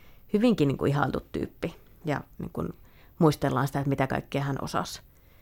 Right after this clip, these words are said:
Tai sitten tämmöisiä veijarityyppejä, niin niistä kyllä kerrotaan, että miten sananvalmiita he on olleet ja miten he on pärjänneet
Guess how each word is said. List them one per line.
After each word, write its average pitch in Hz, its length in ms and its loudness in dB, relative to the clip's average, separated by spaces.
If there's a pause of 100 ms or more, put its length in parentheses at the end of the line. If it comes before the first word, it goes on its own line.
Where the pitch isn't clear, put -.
(440)
Tai 147 140 8
sitten 143 180 0
tämmöisiä 139 360 2
veijarityyppejä, 139 960 2
niin - 300 -4
niistä 147 240 -2
kyllä 151 220 -2
kerrotaan, 147 380 0
että 151 60 -2
miten 143 220 0
sananvalmiita 139 680 0
he - 180 -2
on 175 100 -2
olleet 170 380 0
ja 180 60 -4
miten 165 260 -2
he 165 100 -2
on 64 120 -4 (380)
pärjänneet 151 640 -4